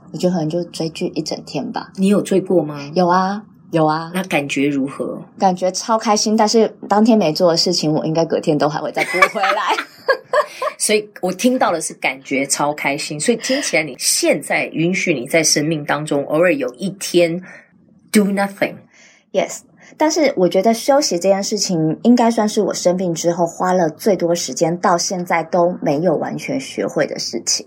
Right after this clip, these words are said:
Speaker 2: 我也是这样，我同意耶。我，我
Speaker 1: 对，因为
Speaker 2: somehow，你看我今天第一次跟你聊天，我就觉得说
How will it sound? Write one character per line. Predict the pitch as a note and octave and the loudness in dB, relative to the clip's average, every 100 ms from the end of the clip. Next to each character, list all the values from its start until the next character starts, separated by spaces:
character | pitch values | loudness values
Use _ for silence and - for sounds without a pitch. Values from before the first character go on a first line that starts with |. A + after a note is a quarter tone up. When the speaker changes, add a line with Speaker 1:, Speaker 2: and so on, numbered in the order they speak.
| - | -4
Speaker 2:
我 | E3 E3 | 2 4
也 | F3 C#3+ | 4 2
是 | - D#3+ D#3 - - | 0 0 0 -6 -2
这 | F3 | 0
样， | D3 - | 0 -2
我 | E3 | -4
同 | - D#3 | -2 -2
意 | D#3 F3 | 0 2
耶。 | C#3+ A#2 | 0 0
我， | D3+ D3+ - | -4 -10 -6
我 | F3+ | -2
Speaker 1:
对， | |
因 | |
为 | |
Speaker 2:
somehow， | - - F4 C#4+ G#3+ | 0 0 -2 0 0
你 | E3+ | 0
看 | D3+ G#3+ | 2 2
我 | D#3 | 2
今 | - F#3+ | 0 0
天 | G3+ | 0
第 | F#3+ F#3 | 0 -4
一 | |
次 | F3+ D#3 | -4 -2
跟 | F3+ | 0
你 | E3 | 0
聊 | C#3 C3+ | -2 -4
天， | C#3+ E3+ E3 - - - - | -2 -2 -2 -8 -16 -12 0
我 | F#3+ | 2
就 | |
觉 | G#3 F3+ | 2 2
得 | D#3+ | -2
说 | D#3+ F3+ | 0 -4